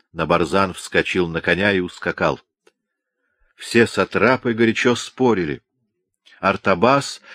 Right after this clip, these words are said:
старался их успокоить. "Разве можно ссориться в такое время?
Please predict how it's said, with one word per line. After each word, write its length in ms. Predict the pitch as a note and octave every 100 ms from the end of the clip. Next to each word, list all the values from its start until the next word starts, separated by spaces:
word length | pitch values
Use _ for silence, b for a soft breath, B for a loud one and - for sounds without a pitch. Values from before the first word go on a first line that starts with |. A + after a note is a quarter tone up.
| B
старался 640 | - - F#2+ G#2 A#2 - G#2+
их 180 | G#2 G2+
успокоить. 760 | - G2 - F#2+ D2+ C2+ - _ _ _ _ _ _ _ _ -
"Разве 540 | D#2 F2+ F#2+ D2+ F2
можно 420 | F2+ G2+ - G2
ссориться 760 | - - - A2 G2+ - - F#2
в 80 | -
такое 400 | F2+ F#2+ F2+ E2
время? 520 | E2+ F#2 E2+ D2